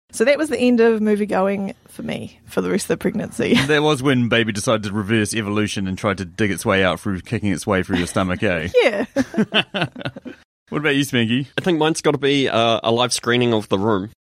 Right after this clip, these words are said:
Speaker 3: Uh, and with the
Speaker 2: Nice.
Speaker 3: with the, with,
Speaker 1: Whoa.
Speaker 3: with the, um, "Shut the door," and, um, "Spoon, spoon."
Speaker 2: <laughs>
Speaker 3: Um, yeah, and I was at, at a beautiful old theatre in,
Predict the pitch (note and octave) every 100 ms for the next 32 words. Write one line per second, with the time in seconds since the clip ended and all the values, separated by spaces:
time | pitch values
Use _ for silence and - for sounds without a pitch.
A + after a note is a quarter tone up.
0 | _ G2 G2+ F#2 F#2 - G2+ G2 F#2+ D#3
1 | D#3+ G#3+ D#3+ - - - A#3+ - A2 F2
2 | - C#4+ B3 B2 G#2+ A2 A2 F#2+ G#2+ G2+
3 | F#2 - - C4 - G#3+ G#3 A3+ G#3+ F3+
4 | C3+ G#2+ D3+ C3 A#2+ - _ - B2+ A#2+
5 | A#2 - D#4+ E4 E4 D#4 D4 - - -
6 | D4+ D#4 D4+ D4 D4 C#4+ - F#3+ - F3
7 | F3+ E3+ D3 C#3+ C#3+ C#3 C3+ C#3+ - -
8 | _ _ - C#3 A2+ G2 B2 A#2 A2+ -
9 | - A2 _ A2+ A#2 A2 A2 - A#2 -
10 | G#2 G2+ - G#2+ G#2+ G#2+ G2+ - G#2 G2+
11 | G2+ G#2+